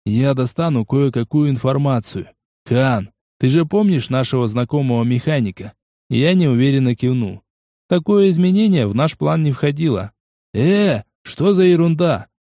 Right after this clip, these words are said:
Мы уже не команда, что ли?» возмутился Корсар до зубов, обвешанный оружием.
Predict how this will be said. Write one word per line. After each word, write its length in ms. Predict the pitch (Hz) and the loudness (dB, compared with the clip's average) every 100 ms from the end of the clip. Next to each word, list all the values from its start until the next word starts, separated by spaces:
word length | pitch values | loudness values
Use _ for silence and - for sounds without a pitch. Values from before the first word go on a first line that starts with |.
| - | -6
Мы 180 | 117 151 | -2 0
уже 240 | 147 170 | 2 2
не 140 | 165 | 0
команда, 480 | 151 156 196 214 190 | 0 0 2 2 0
что 260 | 160 175 170 | -2 0 0
ли?» 220 | 113 - _ - | 0 -6 _ -8
возмутился 720 | 113 120 127 139 156 131 120 | -2 0 0 0 0 0 -2
Корсар 400 | 139 131 185 190 | -2 -4 -2 -4
до 140 | 127 | -2
зубов, 380 | 110 135 185 160 | -2 0 0 0
обвешанный 640 | 107 104 147 147 139 135 135 | -2 -2 -2 0 0 0 0
оружием. 540 | 147 131 101 90 110 | 0 -2 -4 -8 -12